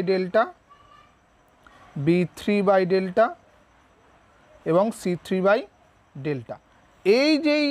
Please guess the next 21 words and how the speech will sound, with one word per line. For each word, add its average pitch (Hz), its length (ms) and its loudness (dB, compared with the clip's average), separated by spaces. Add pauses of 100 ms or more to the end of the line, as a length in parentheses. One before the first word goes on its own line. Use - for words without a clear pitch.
(340)
ডিটারমিনেন্টটা 240 680 0
আমরা 226 160 2 (120)
পাচ্ছি 190 420 -4 (420)
সেটাকে 233 480 -2
আমরা 240 220 2
বলবো 233 260 2
এটা 214 160 -2
হলো 254 120 4 (120)
reciprocal 254 640 -2 (240)
of 277 100 -6 (340)
এই 277 60 -2 (120)
ডেল্টা, 208 320 2 (1040)
ঠিক 269 180 -4
আছে, 196 120 -4 (340)
এর 240 180 4 (100)
reciprocal, 208 560 0 (220)
এই 233 80 2 (520)
ডেল্টার 226 440 2 (120)
reciprocal 233 600 0
হলো 254 200 4
এই 220 40 2